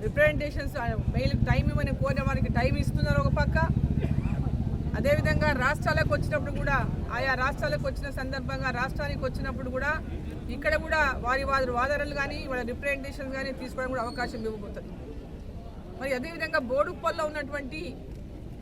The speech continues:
దాదాపు ఏడు నుంచి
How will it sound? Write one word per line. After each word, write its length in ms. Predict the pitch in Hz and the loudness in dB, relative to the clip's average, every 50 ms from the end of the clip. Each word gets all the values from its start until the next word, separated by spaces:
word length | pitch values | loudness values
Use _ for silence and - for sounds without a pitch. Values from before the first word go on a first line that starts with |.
| - - - - - - - - - - - - - - - - - - - - - - - - 214 220 | -12 -12 -12 -12 -12 -12 -12 -12 -12 -12 -12 -12 -12 -12 -12 -12 -12 -12 -12 -12 -12 -12 -10 -4 0 2
దాదాపు 400 | 262 285 302 311 320 320 330 320 302 294 277 - - - - - - - - - - - - - - - - - - - - - - - - 208 247 | 2 4 4 2 2 0 -2 -6 -6 -6 -8 -8 -10 -10 -10 -10 -10 -10 -10 -10 -10 -10 -10 -10 -10 -10 -10 -10 -10 -10 -10 -10 -10 -6 -2 0 0
ఏడు 120 | 285 294 285 285 | 0 0 -2 -6
నుంచి 180 | 302 311 285 | -8 -6 -4